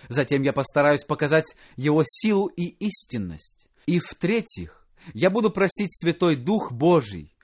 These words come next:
претворить в жизнь полезные практические уроки, которые предстоит из этого извлечь. Я постараюсь разобрать текст. Не ради вас я сделаю это, говорит Господь Бог.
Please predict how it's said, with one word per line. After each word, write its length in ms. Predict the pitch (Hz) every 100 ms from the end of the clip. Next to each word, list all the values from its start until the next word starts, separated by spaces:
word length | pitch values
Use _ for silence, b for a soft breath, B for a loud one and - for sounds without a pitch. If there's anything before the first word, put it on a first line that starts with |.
| b b _
претворить 600 | 151 165 139 151 180 180
в 120 | 131
жизнь 520 | 123 151 226 131 143 156 b -
полезные 540 | 143 190 185 147 180
практические 720 | - 175 - 151 160 - 170
уроки, 520 | 185 202 196 - 85 b b
которые 520 | - 143 151 147 139 b -
предстоит 720 | 156 147 - - 143 180 - -
из 240 | 147 131
этого 360 | 123 131 131 127
извлечь. 720 | 131 127 135 151 110 - - _ _ _ _ _ _ _ b b b b
Я 160 | 120 214
постараюсь 480 | 220 - 208 208 190
разобрать 640 | 175 165 135 139 - -
текст. 460 | - 139 - - - _ _ _ _ _ b b b b b -
Не 160 | 135
ради 280 | 143 139 131
вас 200 | 135 185 - -
я 200 | 98 123
сделаю 640 | 120 101 143 139 131 123 123
это, 440 | 113 104 98 82 -
говорит 380 | 107 117 127 117
Господь 440 | 143 - 147 135
Бог. 420 | 120 170 - -